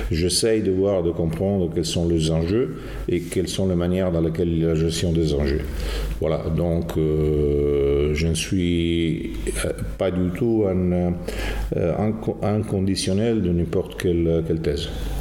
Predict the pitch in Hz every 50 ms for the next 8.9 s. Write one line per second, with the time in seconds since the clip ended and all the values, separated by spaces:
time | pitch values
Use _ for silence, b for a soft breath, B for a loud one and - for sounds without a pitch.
0 | - 80 85 82 85 85 85 85 80 78 87 82 - - 95 92 92 87 92 90
1 | 80 85 101 107 101 92 87 87 85 87 90 87 82 80 85 82 B B B B
2 | B B B B 90 85 85 82 87 90 69 82 87 85 87 85 - - 87 87
3 | 92 82 82 78 80 80 80 - - 104 113 123 127 - B B B B B B
4 | - 95 82 90 90 87 - - 90 82 80 95 90 82 92 98 95 92 87 82
5 | 87 90 85 87 87 - - 90 87 80 80 87 85 82 85 92 104 104 101 -
6 | 82 80 78 80 80 - - 82 80 - - 82 80 - 90 98 101 98 92 85
7 | 78 80 80 80 - - 87 87 85 80 82 B B B B B B - 82 85
8 | 82 82 80 80 80 80 78 78 78 78 76 76 76 73 78 78 76